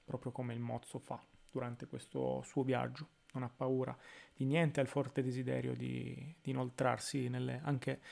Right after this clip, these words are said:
nelle tempeste e nelle battaglie. E poi sta a significare soprattutto che molto spesso si ha la fortuna di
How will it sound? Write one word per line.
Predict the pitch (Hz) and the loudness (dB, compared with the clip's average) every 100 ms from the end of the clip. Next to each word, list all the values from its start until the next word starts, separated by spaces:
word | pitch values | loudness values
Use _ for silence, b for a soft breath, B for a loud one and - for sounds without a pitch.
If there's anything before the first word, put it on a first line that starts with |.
| B B | B B
nelle | 143 | 2
tempeste | 139 131 139 131 - | 4 4 4 2 2
e | |
nelle | 131 | 2
battaglie. | 131 123 - 135 131 - - _ _ _ _ _ - - | 2 -2 -2 -4 -4 -6 -14 _ _ _ _ _ -18 -16
E | - - | -14 4
poi | 190 | 6
sta | 165 | 6
a | 135 | 4
significare | 143 127 131 139 | 2 0 2 0
soprattutto | 127 147 165 - 127 - 175 240 - - B B B B B B | 0 0 -2 0 -4 0 -2 -4 -10 -20 B B B B B B
che | - 135 127 123 127 127 - | -8 -2 -2 -2 -2 -6 -8
molto | 147 143 147 | -6 -2 0
spesso | - 156 151 | 2 2 2
si | 131 | 2
ha | |
la | 131 | 2
fortuna | - 123 - 131 123 | 2 -2 -2 -2 0
di | 120 113 | -2 -4